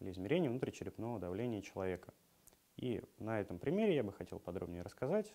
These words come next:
о направлении биофизика. На данном этапе развития человечества наука подошла к такой грани, что сейчас невозможно изобретать действительно инновационные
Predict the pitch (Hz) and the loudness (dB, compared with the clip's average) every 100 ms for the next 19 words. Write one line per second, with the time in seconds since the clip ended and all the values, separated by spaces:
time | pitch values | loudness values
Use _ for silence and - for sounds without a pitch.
0 | - 185 - 117 131 160 101 123 101 - | -4 -2 -2 0 2 2 2 2 0 -2
1 | 92 - - _ _ - - - - - | -8 -10 -20 _ _ -20 -20 -20 -8 6
2 | 170 170 147 160 156 143 139 151 135 - | 8 8 8 6 6 6 6 2 -2 0
3 | 139 208 214 - 98 95 - - _ - | 6 6 4 -2 -8 -8 -16 -20 _ 2
4 | 147 151 131 117 117 123 - 139 - 120 | 2 6 6 6 2 0 4 2 2 -2
5 | 120 131 170 135 95 - - 123 98 - | 0 4 6 4 0 -8 0 0 0 -4
6 | - 135 - - _ _ _ _ - 127 | 0 2 0 -14 _ _ _ _ -4 2
7 | 143 151 151 98 92 98 104 110 107 95 | 4 6 4 2 -6 -6 -4 -4 -2 -2
8 | 98 107 - 95 95 95 - 120 101 92 | -2 -6 -4 -6 -4 -6 0 0 2 -2